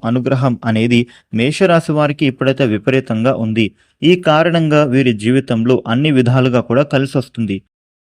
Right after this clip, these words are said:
ఆ వ్యక్తి కారణంగా మేషరాశి వారి పూర్తి లైఫ్ కూడా చేంజ్ అవ్వబోతూ ఉంది. ఆ వ్యక్తి మరెవరో కాదు, మీ మంచి కోరుకునే మంచి మనస్సు ఉన్న వ్యక్తి. అయితే మేషరాశి వారు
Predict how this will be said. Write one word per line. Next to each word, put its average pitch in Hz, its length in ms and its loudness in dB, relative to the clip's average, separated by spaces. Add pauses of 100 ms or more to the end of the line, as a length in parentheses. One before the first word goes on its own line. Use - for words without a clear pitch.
(100)
ఆ 175 160 2
వ్యక్తి 196 480 0
కారణంగా 117 640 0 (120)
మేషరాశి 165 640 0
వారి 143 240 0
పూర్తి 156 580 2
లైఫ్ 117 340 0
కూడా 127 360 0
చేంజ్ 135 380 0
అవ్వబోతూ 110 580 -2
ఉంది. 113 280 0 (340)
ఆ 151 100 0
వ్యక్తి 160 460 0
మరెవరో 120 480 4
కాదు, 120 320 0 (120)
మీ 123 160 2
మంచి 120 340 0
కోరుకునే 139 480 0
మంచి 131 320 0
మనస్సు 131 380 0
ఉన్న 113 240 0
వ్యక్తి. 110 420 -2 (380)
అయితే 143 340 0
మేషరాశి 127 640 0
వారు 104 260 0